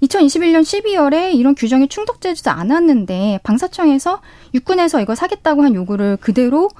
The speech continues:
승인을 해준 거죠. 그래갖고 결과적으로는 어,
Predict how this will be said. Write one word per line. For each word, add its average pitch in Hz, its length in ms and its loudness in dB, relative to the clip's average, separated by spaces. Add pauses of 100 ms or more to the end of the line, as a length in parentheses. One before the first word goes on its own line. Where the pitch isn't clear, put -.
(260)
승인을 339 880 2
해준 349 680 2
거죠. 165 360 -6 (400)
그래갖고 311 640 0
결과적으로는 262 1080 2 (640)
어, 196 400 2